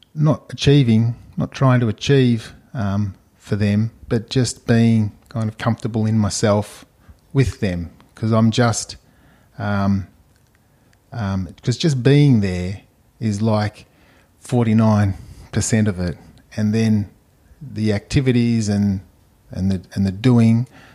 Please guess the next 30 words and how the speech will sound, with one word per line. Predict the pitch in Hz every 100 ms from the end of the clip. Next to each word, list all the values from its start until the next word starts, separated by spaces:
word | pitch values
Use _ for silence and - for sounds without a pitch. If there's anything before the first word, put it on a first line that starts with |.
| _ _
um, | 107 101 98 98 98 98 95 92 95 - -
you | 120
know, | 95
running | 104 107 101
around | 95 101 101 95 -
doing | 107 101
things | 107 101 104
with | 101 -
them. | 101 104 - - - - - -
I, | -
I | 139
feel | - 151
like | 135 127 117 - - _ _
that's | 127 120 120
a, | 104 101 _ _ _ - -
that's | 113
another | 117 120 110 107
bit | 101 117 127 120
that | 110
gets | 120 -
you | 123
over | 113 104
the | 104
line, | 104 113 110 95 95 - _ _ -
but | 113 -
the |
big | 107 131 127
bit | 120 98
is | 95 98
just, | - 98